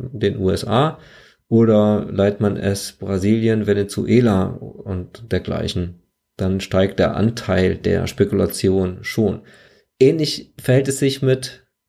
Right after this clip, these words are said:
Dividendenaktien oder generell mit Aktien.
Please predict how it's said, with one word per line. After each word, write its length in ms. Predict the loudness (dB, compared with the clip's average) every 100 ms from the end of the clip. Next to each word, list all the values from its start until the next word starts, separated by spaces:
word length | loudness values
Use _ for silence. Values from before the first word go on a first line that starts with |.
| _ _ _ -12
Dividendenaktien 1400 | -4 -2 0 2 2 2 -4 -6 -4 -6 -6 -4 -2 0
oder 180 | 0 4
generell 440 | 4 4 2 2
mit 320 | 0 -2 -6
Aktien. 720 | -6 -6 -6 -4 -2 -2 -4